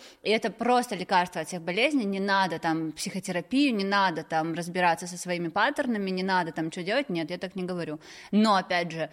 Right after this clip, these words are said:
многие мои медитации, они построены на психотерапевтических, гипнотических вот этих всех штуках, того, что ты как бы, то есть, знаешь, я многие проработки свои делая с терапевтами, то есть, э,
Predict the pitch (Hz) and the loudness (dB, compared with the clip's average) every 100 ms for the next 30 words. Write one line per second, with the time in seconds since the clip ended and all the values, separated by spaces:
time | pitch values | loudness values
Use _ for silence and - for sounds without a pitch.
0 | - - 196 208 196 175 175 220 339 311 | -10 -2 2 2 2 2 2 2 2 2
1 | 202 190 175 - 165 175 226 196 - 202 | 0 2 0 2 -2 -2 -2 -2 -2 0
2 | 233 277 240 185 170 175 202 220 202 - | 2 2 0 -2 -2 2 2 2 -2 -8
3 | 208 196 185 185 185 214 - - 196 180 | -6 -4 -6 -6 -6 -6 -4 -8 -6 -6
4 | - 190 180 190 180 175 - 185 175 175 | -4 -4 -4 -4 -6 -10 -6 -6 -4 -6
5 | 170 165 170 - 165 - 294 311 285 190 | -6 -6 -8 -6 -6 -4 -6 -6 -4 -2
6 | 185 202 196 - 220 214 196 180 175 - | 0 -2 -4 -4 0 0 -2 -2 -2 -4
7 | - - - - 226 226 247 294 - - | -20 -20 -6 2 2 4 2 2 -4 -12
8 | - 208 220 254 269 220 208 208 196 190 | 2 4 4 4 2 2 0 0 0 2
9 | 208 - - 185 180 190 196 185 165 160 | -2 -2 0 0 2 2 4 4 0 -2
10 | - 185 165 233 320 - 277 208 151 160 | -4 -4 -2 2 2 0 -8 -6 -6 -8
11 | _ - 180 180 - 160 160 | _ -2 -2 -2 -4 -4 -4